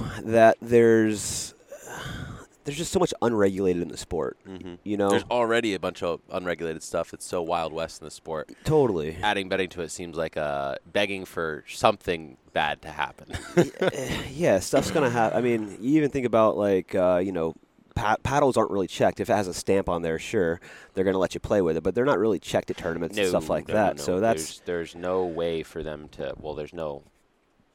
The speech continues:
Speaker 2: method right now to test paddles at a tournament. So, I mean, it can have a stamp and still be illegal, which I don't think is happening right now,
Speaker 1: No,
Speaker 2: but
Speaker 1: I don't
Speaker 2: it's,
Speaker 1: either.
Speaker 2: it could be. It's like, it's so Wild West that that could be happening.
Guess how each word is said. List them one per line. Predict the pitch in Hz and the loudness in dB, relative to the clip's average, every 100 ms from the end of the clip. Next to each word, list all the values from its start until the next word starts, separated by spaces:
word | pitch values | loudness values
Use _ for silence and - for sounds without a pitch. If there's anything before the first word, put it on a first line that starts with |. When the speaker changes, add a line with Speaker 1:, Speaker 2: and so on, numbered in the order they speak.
| _ _ _ | _ _ _
Speaker 2:
method | 101 95 - 82 85 | -2 -2 -2 -6 -6
right | 78 | -6
now | 67 80 76 | -6 -8 -6
to | 76 71 | -8 -14
test | - 73 - | -10 -10 -10
paddles | - 71 69 71 | -6 -6 -4 -8
at | 69 | -12
a | |
tournament. | - 73 69 | -10 -12 -12
So, | - 76 | -12 -12
I | |
mean, | 76 | -10
it | 80 | -12
can | - | -12
have | 69 85 | -6 -6
a | 71 | -6
stamp | - 87 78 - | -10 -8 -8 -12
and | 67 | -20
still | - 76 | -12 -12
be | 69 67 | -10 -12
illegal, | 65 71 78 69 | -10 -10 -12 -12
which | 73 - | -14 -4
I | 113 | -2
don't | 80 60 | -2 -4
think | - 73 52 | -14 -20 -20
is | - | -8
happening | 80 85 - 65 | -6 -6 -8 -18
right | - - | -18 -12
now, | 82 131 | -10 4
Speaker 1:
No, | 156 | 8
Speaker 2:
but | 101 | 8
Speaker 1:
I | 110 | 6
don't | 101 104 | 4 2
Speaker 2:
it's, | 101 | 0
Speaker 1:
either. | 80 | 0
Speaker 2:
it | 82 | -4
could | 92 110 - | -4 -4 -4
be. | - | -8
It's | 82 | -6
like, | 87 80 | -6 -6
it's | 85 | -6
so | 95 | -4
Wild | 85 82 82 | 0 0 0
West | 82 | -4
that | 80 | -4
that | 76 - | -6 -4
could | 92 107 | -8 -8
be | - | -12
happening. | - - - | -12 -14 -18